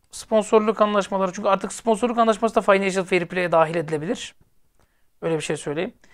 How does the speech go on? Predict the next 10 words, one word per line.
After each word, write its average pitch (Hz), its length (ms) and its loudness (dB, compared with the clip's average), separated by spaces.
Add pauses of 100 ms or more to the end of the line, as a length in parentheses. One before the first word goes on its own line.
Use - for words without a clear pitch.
(460)
E, 165 100 0
bankalar, 285 500 8
şimdi 294 260 -2 (280)
şunu 370 320 4
diyeceksin 208 400 2
hocam, 185 260 -2
bankalar 185 400 2
bile 175 120 2
anlaşması 165 360 -2
var. 160 200 0